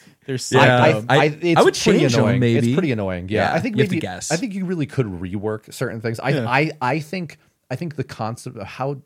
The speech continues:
Speaker 3: how fundamentally strong not knowing the throw, what that, like,
Speaker 1: Yeah.
Speaker 3: that is so, like, you, no matter what, you cannot prepare yourself. Like, you could play Game Watch a thousand times a
Speaker 2: Mm-hmm.
Speaker 3: day,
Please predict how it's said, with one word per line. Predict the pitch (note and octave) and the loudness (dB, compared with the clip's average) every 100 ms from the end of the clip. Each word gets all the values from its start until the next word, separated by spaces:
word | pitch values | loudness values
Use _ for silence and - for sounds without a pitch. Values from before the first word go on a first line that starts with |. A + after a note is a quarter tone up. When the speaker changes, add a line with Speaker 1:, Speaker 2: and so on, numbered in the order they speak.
| _ | _
Speaker 3:
how | - A2+ | -10 -10
fundamentally | A#2 - G#2 G2 G2 - F2+ | -10 -10 -8 -8 -10 -10 -14
strong | - G#2 F#2 F#2 F#2 | -10 -8 -6 -8 -8
not | F2+ F2 | -8 -8
knowing | F2+ F2 F2+ F2+ | -8 -8 -8 -12
the | |
throw, | - - E2 E2 G2 _ _ _ - | -18 -10 -8 -6 -8 _ _ _ -12
what | A2 G2+ - | -4 -4 -4
that, | F#2 F3 | -8 -2
like, | B3 | -2
Speaker 1:
Yeah. | F4 - | -2 -8
Speaker 3:
that | A#2 A#2+ C3 | -2 -2 -2
is | C3 A#2 - A#2+ | -6 -6 -10 -16
so, | A2+ - - C3 B2 A#2+ A#2 _ | -14 -12 -6 -4 -2 -4 -8 _
like, | C#3+ C3+ C#3+ | -8 -8 -10
you, | C3+ C3 | -12 -6
no | D3 | -4
matter | D3+ C3+ C#3 | -4 -4 -4
what, | G#2+ F#2 A2 A#2+ | -4 -4 -4 -6
you | A2 C3 | -14 -16
cannot | - A#2+ A2+ A2 - _ _ _ _ | -12 -10 -6 -8 -10 _ _ _ _
prepare | - G#2+ - - A2+ | -8 -8 -10 -6 -4
yourself. | A2 F#2+ - E2+ D#2 - | -4 -10 -8 -8 -8 -8
Like, | A2+ | -8
you | D3 | -6
could | F3+ | -8
play | D3 A#2+ | -6 -4
Game | G#2+ | -4
Watch | A#2 G2+ - | -4 -6 -6
a | |
thousand | - - F#2+ G2 G#2+ | -10 -8 -8 -8 -12
times | - F#2+ E2+ | -10 -10 -10
a | |
Speaker 2:
Mm-hmm. | D#2+ | -8
Speaker 3:
day, | F2+ C3+ F#2 E2+ | -4 -2 -4 -8